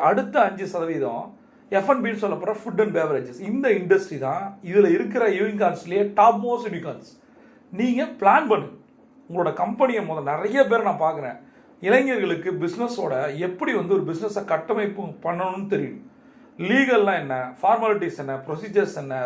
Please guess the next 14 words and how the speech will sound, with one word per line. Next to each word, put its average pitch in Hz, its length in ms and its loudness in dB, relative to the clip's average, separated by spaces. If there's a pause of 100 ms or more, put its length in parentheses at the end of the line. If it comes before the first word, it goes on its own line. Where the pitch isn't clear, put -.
(100)
ரெஜிஸ்ட்ரேஷன் 202 640 -4
ப்ராசஸ் 202 420 4
என்ன, 127 160 -10 (580)
எப்படி 285 320 2
வந்து 208 180 2
ஒரு 160 100 -2
ஸ்டார்ட் 214 320 2
அப்பை 196 200 -8
வந்து 165 180 -2 (220)
ரெஜிஸ்டர் 208 400 -4
பண்ணணும், 170 220 -8
இதெல்லாம் 262 260 4
கத்துக்குங்க. 220 460 -4 (1120)
சும்மா 277 140 2